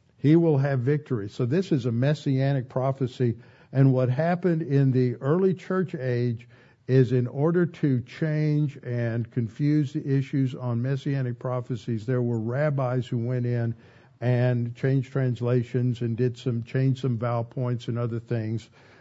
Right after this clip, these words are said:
in order to muddy the waters. Genesis twenty-two eighteen says, "In your seed." See, it goes right on. So I'm thinking this is a singular.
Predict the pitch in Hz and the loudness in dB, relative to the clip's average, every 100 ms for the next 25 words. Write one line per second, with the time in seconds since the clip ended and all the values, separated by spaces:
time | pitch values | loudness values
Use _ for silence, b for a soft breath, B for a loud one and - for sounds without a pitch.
0 | B 117 123 113 117 110 104 113 113 101 | B -2 0 2 0 0 -2 -2 -2 -4
1 | 104 110 117 113 98 117 - b b b | -6 -4 -2 -2 -4 -12 -18 b b b
2 | b b b - 135 147 160 - 120 - | b b b 0 4 4 4 0 -4 0
3 | 151 135 - 143 127 113 160 180 170 139 | 0 2 2 2 2 2 2 2 0 2
4 | 131 110 - 151 139 135 131 - 208 156 | 2 2 2 4 4 4 2 0 -2 0
5 | - 160 131 151 117 123 143 131 139 165 | 2 0 4 4 4 2 0 2 2 0
6 | 135 - 160 190 180 180 170 135 120 104 | -2 -4 0 0 2 0 2 0 0 2
7 | 160 - - 120 113 107 - 180 160 117 | 0 0 0 0 0 -6 0 2 4 2
8 | 113 | -2